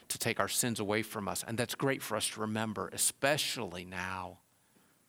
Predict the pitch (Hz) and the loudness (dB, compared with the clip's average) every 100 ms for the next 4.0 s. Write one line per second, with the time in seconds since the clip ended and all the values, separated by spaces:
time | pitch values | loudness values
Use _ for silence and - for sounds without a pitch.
0 | _ _ _ _ _ _ - - - - | _ _ _ _ _ _ -20 -20 -12 -2
1 | 120 110 117 117 - - - 117 101 123 | 0 6 6 6 0 -12 0 2 4 2
2 | 123 139 117 98 98 - - - 202 185 | 4 4 4 2 -2 -10 -6 -2 0 0
3 | - 113 - 147 - 123 104 113 - | 2 2 2 2 4 2 0 -2 -6